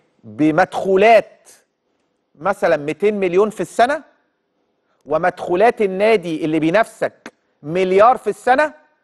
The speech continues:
فمطالب إن أنت تجيب محترفين في الطايرة، محترفين في اليد، محترفين في الكورة،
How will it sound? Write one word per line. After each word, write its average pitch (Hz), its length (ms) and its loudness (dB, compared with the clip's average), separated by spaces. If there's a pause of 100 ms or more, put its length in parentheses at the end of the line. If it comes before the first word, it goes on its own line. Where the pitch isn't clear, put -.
(240)
فمطالب 180 640 0
إن 143 80 -12
أنت - 100 -12
تجيب 175 240 -6
محترفين 170 520 -6
في - 80 -6
الطايرة، 123 400 -4 (340)
محترفين 139 440 -8
في 185 120 -6
اليد، 143 280 -2 (380)
محترفين 151 500 -4
في 190 100 -8
الكورة، 143 480 -2